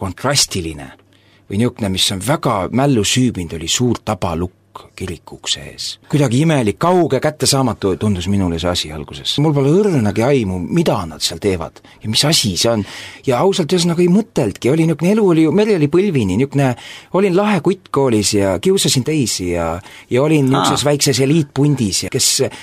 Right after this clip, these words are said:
Speaker 1: tegelikult terroriseerisid ja käisid õpetajatele närvidele ja, ja ega õpetajad minuga hästi läbi ei saanud ja, ja oli niisugune probleem.
Speaker 2: Sinul oli siis selline ettekujutus või et nii nagu võib-olla paljudel,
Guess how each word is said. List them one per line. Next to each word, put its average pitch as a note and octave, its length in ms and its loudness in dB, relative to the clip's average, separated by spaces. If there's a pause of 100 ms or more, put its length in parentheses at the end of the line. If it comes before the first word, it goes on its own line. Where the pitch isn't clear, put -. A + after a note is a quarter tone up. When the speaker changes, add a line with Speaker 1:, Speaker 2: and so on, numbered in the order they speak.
(220)
Speaker 1:
tegelikult E3 460 0
terroriseerisid A2+ 720 0
ja F#2+ 80 2
käisid A2+ 300 0
õpetajatele F2+ 580 -4
närvidele F2 540 -4
ja, D#2 220 -6 (360)
ja G2+ 140 0
ega A#2+ 180 2
õpetajad G#2 400 -2
minuga A2+ 220 -2
hästi B2 240 -4
läbi B2 240 -2
ei E2+ 80 -6
saanud E2+ 320 -4
ja, E2+ 180 -2
ja F#2+ 140 0
oli B2+ 160 0
niisugune B2+ 240 -6
probleem. B2+ 400 0 (360)
Speaker 2:
Sinul E3 380 0
oli C3+ 140 4
siis B2+ 160 -2
selline D#3+ 360 2
ettekujutus C#3 680 0
või G2+ 240 2 (400)
et - 420 -4 (140)
nii A2+ 200 2
nagu A2 200 2
võib-olla A#2 280 0
paljudel, A2 400 0